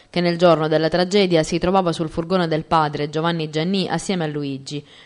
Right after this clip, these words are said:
Momenti indelebili nella mente di Salvatore che non ha mai dimenticato. Era il nove novembre millenovecentottantasette quando si consumò la tragedia. I due fratelli, insieme al papà Giovanni, a bordo di un furgone di loro proprietà, stavano tornando a casa dal loro podere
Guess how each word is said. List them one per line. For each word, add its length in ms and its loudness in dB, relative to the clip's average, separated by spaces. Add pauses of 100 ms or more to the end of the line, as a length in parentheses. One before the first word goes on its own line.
Momenti 340 2
indelebili 640 2
nella 240 -2
mente 260 -2
di 120 -6
Salvatore 640 0
che 80 -4
non 140 -2
ha 60 0
mai 220 0
dimenticato. 800 -6 (460)
Era 180 4
il 100 4
nove 220 2
novembre 520 0
millenovecentottantasette 1500 -2
quando 260 -2
si 140 -6
consumò 380 -2
la 100 0
tragedia. 640 -6 (480)
I 80 -8
due 140 4
fratelli, 600 2
insieme 320 0
al 100 0
papà 260 0
Giovanni, 560 0
a 100 0
bordo 300 0
di 80 -2
un 100 -4
furgone 480 -4
di 80 -6
loro 240 -2
proprietà, 560 -2
stavano 440 -2
tornando 460 0
a 60 -2
casa 380 0
dal 160 -2
loro 240 2
podere 540 -4